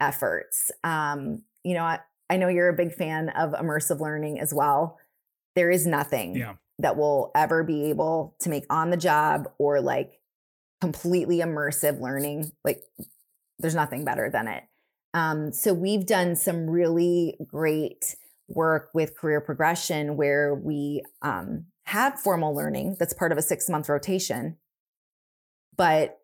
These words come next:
Speaker 1: most of the six-month rotation is them going, like, frontline agents going into a role. So they, we do that in L and D. We do that with, um, people who are indiv-, interested in future leadership positions. We're looking to expand it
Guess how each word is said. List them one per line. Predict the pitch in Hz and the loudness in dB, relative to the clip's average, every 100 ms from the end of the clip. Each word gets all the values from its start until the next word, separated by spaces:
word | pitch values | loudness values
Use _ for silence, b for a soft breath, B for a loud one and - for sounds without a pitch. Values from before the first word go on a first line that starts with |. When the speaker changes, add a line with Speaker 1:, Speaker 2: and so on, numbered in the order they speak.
| - | -2
Speaker 1:
most | 170 190 226 | 2 2 0
of | 196 | -2
the | 180 | -2
six-month | 190 185 170 | -2 -2 -4
rotation | 156 143 147 151 226 247 262 | -2 -4 -4 -2 0 0 0
is | - 147 143 139 - - _ _ _ _ _ _ | 0 2 2 0 -6 -8 _ _ _ _ _ _
them | 147 143 151 165 | -2 0 0 0
going, | 156 151 151 143 | 0 0 -4 -4
like, | 143 143 _ - | -4 -4 _ -4
frontline | 143 - 151 | -4 -2 -4
agents | 87 147 160 151 | -4 -4 -4 -4
going | - 147 | -4 -4
into | - 143 139 139 | -4 -6 -2 -2
a | |
role. | 127 92 60 - _ _ _ _ _ - | 0 -2 -4 -8 _ _ _ _ _ -4
So | 196 | 0
they, | 170 156 147 | 2 2 2
we | 170 | 0
do | 160 165 | 0 2
that | 143 - | 2 2
in | 147 | -2
L | 135 135 | -2 -2
and | 131 | -2
D. | 170 262 403 _ _ _ _ _ | 0 0 -4 _ _ _ _ _
We | - 165 | -2 0
do | 151 160 | 2 2
that | 143 143 - | 4 4 2
with, | 156 151 143 - | 2 2 2 0
um, | 151 139 | -4 -4
people | 135 - 151 | -4 -4 -2
who | |
are | 160 - | 0 0
indiv-, | 151 139 143 - - | 0 -2 -2 -6 -8
interested | 160 147 151 - 147 143 | -6 -2 -4 0 0 0
in | - 139 139 | -2 -6 -6
future | 139 147 135 | -4 -6 -2
leadership | 139 196 254 - 285 | -2 0 0 -2 -4
positions. | 302 262 277 294 285 262 | -2 -2 -2 0 0 0
We're | 180 | 0
looking | 170 165 170 | 0 0 -2
to | 156 | -2
expand | 120 - - 147 175 | -2 -4 -4 -2 2
it | 233 - | 2 0